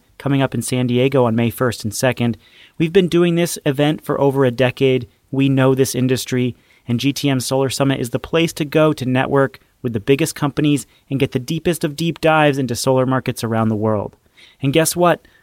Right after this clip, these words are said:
Our loyal listeners get a discount. That's right. Use the promo code podcast for twenty percent off your registration.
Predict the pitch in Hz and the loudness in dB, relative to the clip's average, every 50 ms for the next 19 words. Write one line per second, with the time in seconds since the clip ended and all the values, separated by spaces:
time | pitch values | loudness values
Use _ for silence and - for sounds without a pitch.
0 | _ _ - 139 151 160 160 165 160 143 143 147 151 151 143 127 127 131 123 - | _ _ 0 2 4 6 6 4 4 4 4 4 4 4 4 4 2 0 0 0
1 | - 139 135 123 110 - 123 120 123 - - 120 110 - 120 113 - - - 117 | -2 -2 -2 -2 -2 -2 0 0 0 -2 -4 -6 -2 0 -2 -2 -2 -4 -4 -6
2 | 107 104 107 - _ _ _ _ _ - 123 - - 170 170 160 151 - - _ | -6 -6 -8 -12 _ _ _ _ _ -8 -8 -4 0 2 2 4 2 0 -2 _
3 | _ _ _ _ - 127 131 131 123 - 117 - - 139 135 139 135 131 - - | _ _ _ _ -4 -2 -2 0 0 -2 -4 0 0 2 2 4 2 2 2 2
4 | 139 135 127 - - - - 160 160 160 147 - - 147 139 139 147 160 160 - | 2 2 2 0 -6 -6 -2 0 0 0 0 -2 -4 -2 -2 0 -2 -2 -4 -8
5 | - - - _ _ _ _ _ - - 117 - - - 143 156 165 - 175 165 | -12 -14 -20 _ _ _ _ _ -10 -10 -8 -6 -2 0 2 2 2 0 -2 -4
6 | - - 151 143 143 - - - 127 127 123 - - 120 117 117 113 110 120 107 | -2 0 0 0 0 -2 -4 -2 -2 -2 -2 -2 -2 -2 -2 0 -2 -4 -4 -8
7 | - - 117 107 104 - 120 120 - | -8 -6 -6 -6 -6 -8 -10 -10 -12